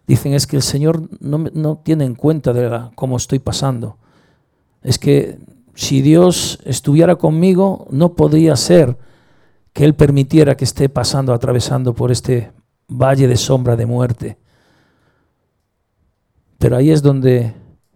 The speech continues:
aparecen solamente las dos huellas, donde el Señor te lleva en sus brazos.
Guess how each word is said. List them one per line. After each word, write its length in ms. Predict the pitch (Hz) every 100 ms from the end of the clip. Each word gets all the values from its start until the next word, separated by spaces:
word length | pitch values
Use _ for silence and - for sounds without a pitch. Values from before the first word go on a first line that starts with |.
| _
aparecen 460 | - 120 127 120 131
solamente 480 | 135 135 139 139 135
las 140 | 123
dos 160 | 127 120
huellas, 580 | 123 117 104 95 - _ _ _ _ _ _ _ _ _ _ _ _ _ _ _ -
donde 300 | 135 127 127
el 80 |
Señor 280 | 120 131 143
te 140 | 139 131
lleva 460 | 135 135 123 117
en 140 | 127 120
sus 200 | 135 110
brazos. 600 | 131 123 127 113 -